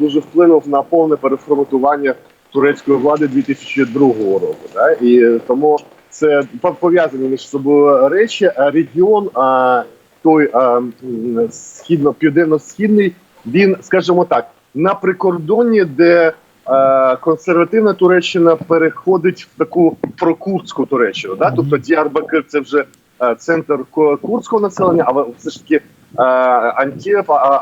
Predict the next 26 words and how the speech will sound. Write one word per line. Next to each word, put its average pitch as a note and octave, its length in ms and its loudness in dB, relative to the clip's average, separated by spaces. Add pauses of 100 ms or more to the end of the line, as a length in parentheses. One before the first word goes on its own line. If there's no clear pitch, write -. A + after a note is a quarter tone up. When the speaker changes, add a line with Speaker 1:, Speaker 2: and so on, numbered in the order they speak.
Speaker 1:
Адана — D3 460 -2
це C#3 260 -2
турецьке G3+ 480 -2
населення, F3+ 600 0
і D#3 200 2 (380)
Урфа, D3+ 800 0
і C3+ 340 2
С-, - 540 -2
Смалатія — E3+ 600 0
це E3 160 -4
змішане D#3 460 -2
населення. G#3 500 0 (500)
Це G#3+ 120 -4
регіони, F3+ 680 0
які E3 380 -2
с-, - 240 -8
переважно D#3+ 640 0
голосують D#3 600 2 (400)
за A#2 160 -4
партію D#3+ 360 -2
справедливості C#3+ 680 0
і C3+ 280 4
розвитку D#3+ 480 0
Реджепа C#3 380 -2
Тейпа C3 360 -2
Ердогана. F#3+ 600 0